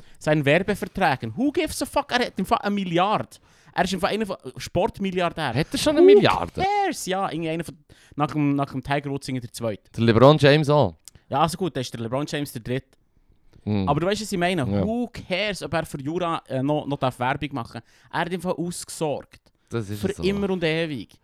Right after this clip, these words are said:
Speaker 2: Ich mache
Speaker 1: Er
Speaker 2: mir
Speaker 1: hätte
Speaker 2: keine
Speaker 1: vor,
Speaker 2: Sorgen um
Speaker 1: er hätte
Speaker 2: Roger.
Speaker 1: vor zehn Jahren können hören, Tennis spielen und es wäre immer noch easy gewesen für ihn, den Rest von seinem Leben.
Speaker 2: Aber er wäre schon dann ein fucking Legend gewesen, Mann.
Speaker 1: Ja, eh.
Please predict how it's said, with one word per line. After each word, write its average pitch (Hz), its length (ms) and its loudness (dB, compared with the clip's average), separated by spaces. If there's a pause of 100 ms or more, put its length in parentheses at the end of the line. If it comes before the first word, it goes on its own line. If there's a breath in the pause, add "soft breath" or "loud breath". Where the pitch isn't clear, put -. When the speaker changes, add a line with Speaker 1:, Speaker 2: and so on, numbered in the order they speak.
(120)
Speaker 2:
Ich 185 120 2
mache 165 200 6
Speaker 1:
Er - 40 4
Speaker 2:
mir 190 60 8
Speaker 1:
hätte 185 140 2
Speaker 2:
keine 143 200 8
Speaker 1:
vor, 143 80 2
Speaker 2:
Sorgen 127 360 6
um 120 80 4
Speaker 1:
er 117 200 6
hätte 175 220 2
Speaker 2:
Roger. 92 120 2
Speaker 1:
vor - 60 -10
zehn 170 340 0
Jahren 160 280 0
können 147 420 -2
hören, 139 280 -2
Tennis 139 280 -4
spielen 135 280 -6
und 123 120 -8
es - 60 -10
wäre 127 120 -4
immer 131 220 -2
noch 127 140 0
easy 113 280 -6
gewesen - 220 -12
für 98 180 -12
ihn, 95 120 -12
den 95 100 -14
Rest 98 180 -12
von - 80 -20
seinem 104 180 -12
Leben. 76 180 -18
Speaker 2:
Aber 139 220 4
er 131 40 10
wäre 117 100 8
schon 104 120 -4
dann 110 200 2
ein 101 60 -2
fucking 104 420 -4
Legend 98 360 -4
gewesen, 76 280 -12
Mann. 71 200 -14
Speaker 1:
Ja, - 120 -2
eh. 226 300 -6